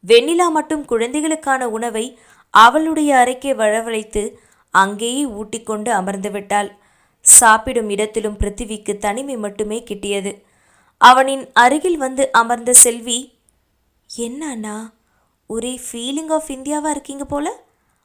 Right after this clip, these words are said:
அண்ணி வரலைன்னா, இனிமே நம்ம வீட்டுக்கு அவங்க வந்த பிறகு குழந்தைங்களுக்கு சாப்பாடு ஊட்டுற வேலைய நீங்களும் சரிபாதியா எடுத்துக்கிட்டீங்கன்னா, அவங்களாலவும் எல்லார்கிட்டயும் சந்தோஷமா பழக நேரம் கிடைக்கும்"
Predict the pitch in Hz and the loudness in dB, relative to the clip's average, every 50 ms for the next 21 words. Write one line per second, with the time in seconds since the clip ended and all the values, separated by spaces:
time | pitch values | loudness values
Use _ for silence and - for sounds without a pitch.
0 | _ _ - 240 240 226 220 220 240 247 233 233 240 233 240 247 240 240 233 226 | _ _ -14 -12 -12 -10 -10 -10 -10 -10 -6 -6 -6 -6 -4 -6 -8 -8 -8 -8
1 | 220 220 233 247 247 247 _ _ _ _ _ _ _ _ _ 240 240 226 220 208 | -8 -8 -8 -10 -12 -14 _ _ _ _ _ _ _ _ _ -16 -12 -12 -10 -8
2 | 214 233 247 254 240 233 233 220 247 247 247 240 247 - 240 240 254 285 - - | -8 -6 -6 -6 -8 -8 -8 -10 -10 -10 -12 -12 -10 -8 -6 -6 -6 -6 -8 -10
3 | 233 240 233 233 220 226 208 220 220 220 262 262 262 247 247 240 247 240 233 233 | -12 -10 -10 -10 -10 -6 -4 -4 -4 -4 -6 -8 -8 -8 -8 -8 -8 -8 -10 -10
4 | _ _ _ _ _ _ _ _ - - 196 196 196 202 226 247 247 269 269 269 | _ _ _ _ _ _ _ _ -6 -4 -2 -2 -2 -2 -4 -8 -6 -8 -8 -4
5 | 277 - - 269 262 262 262 269 269 262 262 262 254 254 - 262 247 254 247 247 | 0 0 2 2 0 0 -2 -4 -2 -2 -4 -6 -6 -8 -10 -8 -6 -2 -2 -2
6 | 254 262 254 254 254 269 269 _ - 208 214 214 220 214 208 214 226 294 302 - | -2 -4 -6 -8 -10 -10 -14 _ -14 -10 -8 -8 -8 -8 -8 -8 -6 0 0 0
7 | - 240 233 233 233 233 226 226 226 269 330 302 240 233 240 240 - 226 220 226 | 0 0 -4 -8 -8 -8 -8 -8 -8 -8 -6 -6 -6 -8 -10 -12 -14 -12 -12 -10
8 | 220 220 214 214 208 214 - - _ _ _ _ _ _ _ _ _ - 190 190 | -10 -10 -8 -8 -8 -10 -10 -14 _ _ _ _ _ _ _ _ _ -10 -10 -8
9 | 185 208 208 208 214 208 202 196 202 196 233 302 302 247 233 226 226 240 233 226 | -8 -8 -8 -6 -4 -4 -2 -4 -4 -6 -8 -10 -8 -6 -8 -6 -6 -4 -6 -6
10 | 226 226 208 202 202 196 196 196 220 285 - - - 320 320 311 302 285 269 - | -6 -10 -10 -10 -10 -10 -10 -12 -12 -6 -4 -2 -2 -2 -2 -4 -4 -2 -2 -2
11 | 220 226 285 - 254 233 226 233 254 233 233 233 226 226 226 226 208 208 208 - | -4 -4 -6 -6 -6 -8 -6 -8 -10 -8 -6 -6 -6 -6 -8 -10 -12 -12 -12 -14
12 | 208 - | -16 -16